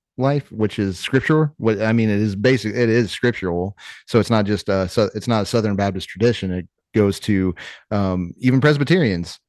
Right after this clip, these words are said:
have elders, they have deacons, and they got the congregation. All right. Congregationalists had elders and the congregation and deacons. So we can go back to the English, uh, Reformation and still see the same two offices, pastor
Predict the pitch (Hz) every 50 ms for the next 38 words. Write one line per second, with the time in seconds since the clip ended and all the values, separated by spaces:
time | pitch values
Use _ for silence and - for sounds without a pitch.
0 | _ _ _ - 95 92 87 90 101 104 101 117 143 151 - - - _ _ _
1 | _ _ _ - 90 87 82 85 95 98 101 101 101 101 - - - _ _ _
2 | _ _ - 92 85 85 85 - - - 92 87 87 87 90 90 92 95 - -
3 | - - - _ _ _ _ _ _ - - 98 90 92 95 - - 110 110 104
4 | 101 110 117 123 113 - 117 101 95 90 - - - _ _ - 95 90 87 85
5 | - - - - - _ - - 104 98 95 95 92 95 92 - - - _ _
6 | - - 95 92 92 90 92 - 104 95 95 90 90 95 95 95 90 - 92 92
7 | 92 90 92 87 - 92 90 87 85 - - - _ - - - - - _ -
8 | - 110 95 92 92 92 113 113 120 123 120 127 123 120 - - 143 131 123 120
9 | 120 110 120 110 107 95 107 131 139 123 110 107 104 98 - - - - - -
10 | - - _ - 101 101 98 95 101 104 101 - 107 104 101 101 104 95 - -
11 | 98 98 98 95 92 92 92 - - - - 110 110 104 95 - - 113 98 95
12 | 90 - 107 101 101 98 98 98 - - - 127 131 131 117 113 107 - 107 90
13 | - 82 - - - - _ _ _ _ _ _ _ _ _ _ _ - 101 95
14 | 95 92 - - 104 101 98 92 95 -